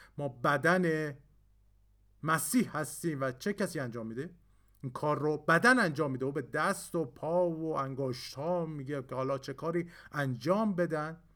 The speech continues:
و ما هم انجامش می‌دیم. و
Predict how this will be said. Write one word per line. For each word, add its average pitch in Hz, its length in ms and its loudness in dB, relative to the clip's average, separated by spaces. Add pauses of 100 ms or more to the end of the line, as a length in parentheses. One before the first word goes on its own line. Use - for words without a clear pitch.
(460)
و 120 200 -2 (1120)
ما 123 80 -8
هم 123 100 -4
انجامش 175 480 0
می‌دیم. 110 280 -8 (300)
و 123 160 -6